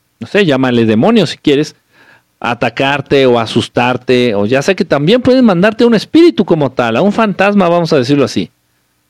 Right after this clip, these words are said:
para asustarte, para generarte miedo, para que te alejes de estos temas. Entonces van a tratar de insistir, insistir, insistir, insistir, para hacértelo cada vez más difícil, ¿no? Para hacértelo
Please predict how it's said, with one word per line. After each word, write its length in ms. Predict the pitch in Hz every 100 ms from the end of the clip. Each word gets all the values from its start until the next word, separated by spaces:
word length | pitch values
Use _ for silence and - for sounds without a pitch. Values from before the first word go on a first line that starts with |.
| _ _ _
para 200 | 156 143
asustarte, 840 | 123 123 - 175 180 175 165 151 147
para 240 | 127 117
generarte 520 | 123 117 117 110 117
miedo, 500 | 117 139 139 131 127
para 240 | 123 113 110
que 100 | 110
te 120 | 123
alejes 280 | 175 196 151
de 60 |
estos 280 | 147 120 -
temas. 500 | 147 131 131 131 -
Entonces 440 | 135 185 208 247
van 140 | 208 220
a 80 | 220
tratar 320 | 180 170 170
de 100 | 170
insistir, 560 | 147 123 - 151 160 -
insistir, 480 | 131 117 - 151 151
insistir, 460 | 127 113 117 151 156
insistir, 500 | 127 - - 165 160 - - - _
para 160 | 156 160
hacértelo 360 | 175 240 262
cada 180 | 185 190
vez 120 | 180
más 180 | 175 165
difícil, 420 | 147 107 - -
¿no? 80 | 107
Para 260 | - 104 101
hacértelo 480 | 101 117 123 110